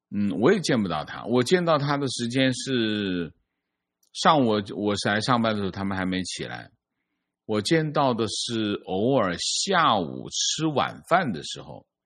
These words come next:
我可能会见到一下他。就是他那个时候，他在家吃晚饭，然后呢，我呢，我在家吃晚-，他在家吃晚饭，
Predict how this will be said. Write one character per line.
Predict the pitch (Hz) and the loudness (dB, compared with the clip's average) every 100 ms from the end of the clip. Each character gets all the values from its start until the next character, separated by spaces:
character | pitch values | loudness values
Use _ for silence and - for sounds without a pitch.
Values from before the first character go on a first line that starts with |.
| _ _ _ _ _ _ _ | _ _ _ _ _ _ _
我 | - 113 | -4 -2
可 | - | -4
能 | 71 78 | -8 -8
会 | 101 | -8
见 | 90 95 | -4 -4
到 | 78 64 | -6 -10
一 | |
下 | 62 50 | -14 -18
他。 | - - - _ _ _ _ _ - | -20 -20 -20 _ _ _ _ _ -6
就 | 127 | -4
是 | 101 | -4
他 | 90 117 | -2 0
那 | 123 | 2
个 | 120 | 0
时 | 95 98 | -2 -4
候， | 90 - _ | -4 -6 _
他 | - 113 | -6 -2
在 | 113 | 0
家 | 101 104 | 0 -2
吃 | - | -2
晚 | 90 67 | -4 -6
饭， | 90 67 _ _ _ _ _ _ _ _ | -10 -10 _ _ _ _ _ _ _ _
然 | 101 | -2
后 | 107 135 | 2 2
呢， | 107 95 | 2 -2
我 | 80 73 62 | -4 -6 -6
呢， | 65 90 104 107 110 _ _ _ _ | -6 -6 -4 -6 -12 _ _ _ _
我 | 85 80 | -6 -4
在 | 76 107 | -2 -2
家 | 101 90 | -2 -4
吃 | - | -6
晚-， | 73 58 - _ _ | -8 -12 -20 _ _
他 | - 151 | 0 4
在 | 156 156 | 6 6
家 | 156 165 | 4 2
吃 | 127 | 0
晚 | 92 64 | -2 -2
饭， | 82 - | -8 -10